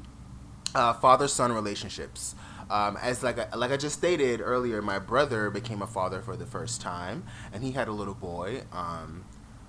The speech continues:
little Leo, like we call him, and it made me start thinking about you know, father-son relationships,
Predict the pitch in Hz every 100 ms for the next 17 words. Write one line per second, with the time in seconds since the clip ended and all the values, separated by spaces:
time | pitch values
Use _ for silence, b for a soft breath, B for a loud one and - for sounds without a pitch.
0 | - 107 117 165 127 104 101 101 98 120
1 | - 98 95 101 90 85 90 113 - B
2 | B - 117 123 120 117 113 131 165 -
3 | - - - - - - - - 143 165
4 | 233 214 202 196 160 135 139 139 135 120
5 | 110 107 98 95 - - - 117 107 101
6 | 117 113 104 104 98 123 139 135 139 135
7 | - -